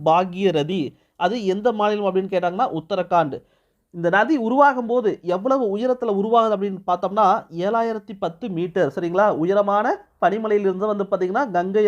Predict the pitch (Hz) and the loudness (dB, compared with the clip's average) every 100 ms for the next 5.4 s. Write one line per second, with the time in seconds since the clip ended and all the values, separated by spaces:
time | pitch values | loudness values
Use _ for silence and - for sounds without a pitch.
0 | 185 220 220 185 185 165 147 113 _ - | 4 2 0 2 2 2 -2 -6 _ -8
1 | 170 185 220 196 226 214 190 143 - _ | -4 -2 0 2 4 4 4 2 0 _
2 | - 165 202 220 214 202 202 180 175 180 | -4 0 2 2 0 -6 -8 -6 -6 -6
3 | 175 170 - 151 170 180 170 160 175 165 | -6 -6 -6 -4 -2 0 0 2 4 2
4 | - _ _ 160 185 254 285 254 220 - | 0 _ _ -2 -2 0 0 0 2 0
5 | 165 196 - | -2 -4 -2